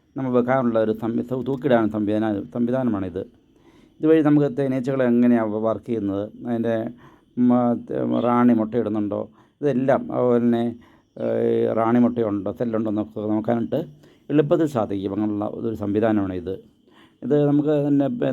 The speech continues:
നമുക്ക് തന്നെ ഉണ്ടാക്കാവുന്നേ ഉള്ളൂ. പെട്ടി, ന-, പെട്ടിയുടെ നാല് ചുറ്റും ഇല്ലെന്നേ ഉള്ളൂ. തൂ-, അങ്ങോട്ട് നമുക്ക് തൂക്കിയിടാൻ സാധിക്കും.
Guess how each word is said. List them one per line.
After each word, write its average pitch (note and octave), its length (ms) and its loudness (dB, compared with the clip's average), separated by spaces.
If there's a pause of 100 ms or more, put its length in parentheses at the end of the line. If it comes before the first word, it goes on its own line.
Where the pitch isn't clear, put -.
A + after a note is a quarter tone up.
നമുക്ക് C3 280 0
തന്നെ D3+ 140 4
ഉണ്ടാക്കാവുന്നേ D3 520 2
ഉള്ളൂ. A#2+ 260 0 (140)
പെട്ടി, A#2 320 -6 (680)
ന-, B2 160 2
പെട്ടിയുടെ B2+ 260 2
നാല് C#3 220 2
ചുറ്റും C3 220 -2
ഇല്ലെന്നേ C3 300 0
ഉള്ളൂ. A2 160 -6 (520)
തൂ-, C#3+ 240 -2
അങ്ങോട്ട് C#3 300 2
നമുക്ക് C3 360 0
തൂക്കിയിടാൻ C3 440 2
സാധിക്കും. F#2+ 440 -4